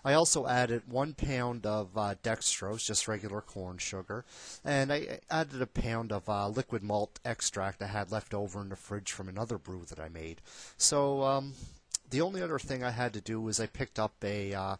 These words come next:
little packet of, um, Cooper's yeast because the yeast was expired and was no good, so I had to get some fresh yeast.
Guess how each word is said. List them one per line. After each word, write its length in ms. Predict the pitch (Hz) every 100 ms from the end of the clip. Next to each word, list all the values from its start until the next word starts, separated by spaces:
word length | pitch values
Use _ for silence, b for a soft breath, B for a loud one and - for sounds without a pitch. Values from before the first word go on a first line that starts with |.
| B B B B
little 200 | 131 117
packet 520 | - - 113 - 120 104
of, 220 | 98 98
um, 400 | 95 95 92 87 -
Cooper's 460 | 139 - 107 98
yeast 260 | 101 98 -
because 320 | 104 143 123
the 80 | 113
yeast 400 | 104 98 - - - - -
was 180 | 104 101
expired 580 | - - 80 90 90
and 160 | 85 87
was 160 | 85 92
no 160 | 85
good, 240 | - 87 -
so 80 |
I 40 | 104
had 100 | 104
to 80 | 92
get 140 | 87
some 160 | - 78
fresh 360 | 82 82 -
yeast. 340 | 85 80 -